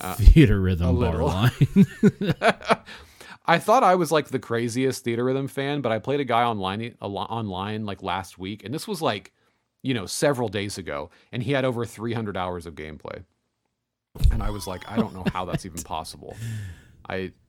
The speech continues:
Speaker 1: I don't know how.
Speaker 2: That's
Speaker 1: That's insane. I
Speaker 2: insane. <laughs>
Speaker 1: he was a Japanese player, and he must have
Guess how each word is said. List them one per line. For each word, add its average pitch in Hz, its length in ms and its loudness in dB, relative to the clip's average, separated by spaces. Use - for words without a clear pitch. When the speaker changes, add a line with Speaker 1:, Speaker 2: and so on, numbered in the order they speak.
Speaker 1:
I 92 320 -12
don't 90 240 -10
know 80 100 -14
how. 73 420 -8
Speaker 2:
That's 90 260 -4
Speaker 1:
That's 87 420 -6
insane. 87 360 -2
I 90 100 -4
Speaker 2:
insane. 82 320 -4
<laughs> - 280 -20
Speaker 1:
he 120 120 -8
was 123 120 -4
a 123 40 -4
Japanese 127 440 0
player, 135 320 0
and 113 80 -2
he 110 80 -2
must 101 320 -4
have 90 80 -12